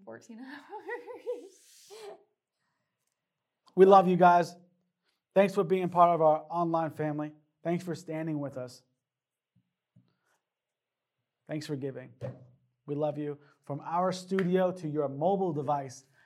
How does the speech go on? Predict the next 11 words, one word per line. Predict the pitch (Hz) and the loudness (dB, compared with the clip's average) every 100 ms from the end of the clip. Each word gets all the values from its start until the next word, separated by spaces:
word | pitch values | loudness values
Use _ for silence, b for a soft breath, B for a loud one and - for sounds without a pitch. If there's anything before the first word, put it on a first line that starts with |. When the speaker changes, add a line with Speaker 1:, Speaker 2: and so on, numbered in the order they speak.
| _ | _
Speaker 2:
have | - 180 | 0 2
a | 175 | 2
blessed | 135 147 170 180 180 | -2 2 4 4 2
Friday. | 165 151 147 147 143 b b | 6 8 6 -2 -8 b b
Win | 196 233 | 0 0
somebody | 202 214 202 196 | 0 0 0 0
to | 190 | 0
Jesus. | 151 165 156 160 - | 0 -2 -2 -4 -4
Share | - 214 233 | 2 2 2
the | 185 | 0
gospel. | 143 165 160 - 160 156 | 2 4 4 -2 -4 -4